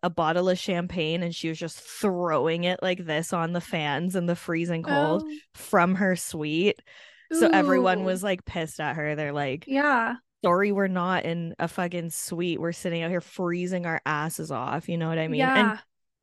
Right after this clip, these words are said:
Speaker 1: she's just really annoying. His brother is also, like, a big TikTok person.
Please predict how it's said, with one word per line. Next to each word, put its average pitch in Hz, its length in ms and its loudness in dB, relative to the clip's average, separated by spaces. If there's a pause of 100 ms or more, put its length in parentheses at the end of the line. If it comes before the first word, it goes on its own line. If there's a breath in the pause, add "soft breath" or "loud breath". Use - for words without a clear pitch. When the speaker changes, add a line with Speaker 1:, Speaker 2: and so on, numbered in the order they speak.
(160)
Speaker 1:
she's 220 240 0
just 254 200 0
really 196 260 4
annoying. 165 480 0
His 185 260 -2
brother 165 800 -2
is 170 160 0
also, 165 640 0
like, 160 240 -4
a 175 60 -4
big 160 260 -4
TikTok - 800 -6 (100)
person. 226 640 0